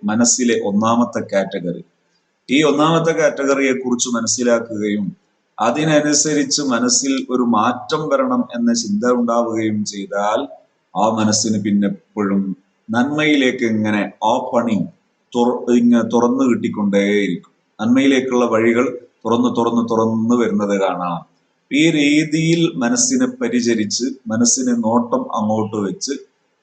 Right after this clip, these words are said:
അള്ളാഹുവിന്റെ മദത് ഇങ്ങോട്ട് നേടിക്കൊണ്ടേ ഇരിക്കുന്ന ഒരവസ്ഥ, അതിലേക്ക് എത്താൻ കഴിയുന്നതാണ്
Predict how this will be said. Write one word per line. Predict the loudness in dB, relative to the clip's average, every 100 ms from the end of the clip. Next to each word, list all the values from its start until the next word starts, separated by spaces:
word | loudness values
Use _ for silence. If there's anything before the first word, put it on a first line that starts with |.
| -2
അള്ളാഹുവിന്റെ | 2 4 2 0 0 2 2
മദത് | 2 0 0 0
ഇങ്ങോട്ട് | 0 -2 -2 -4 -2
നേടിക്കൊണ്ടേ | -2 0 -2 -4 -4 -2 0 0 2 0 0
ഇരിക്കുന്ന | -2 -2 -4 -4 0
ഒരവസ്ഥ, | 0 0 -2 -8 -16 _ -4
അതിലേക്ക് | 0 2 0 0
എത്താൻ | -2 0 0
കഴിയുന്നതാണ് | 0 0 0 0 -2 -2 -4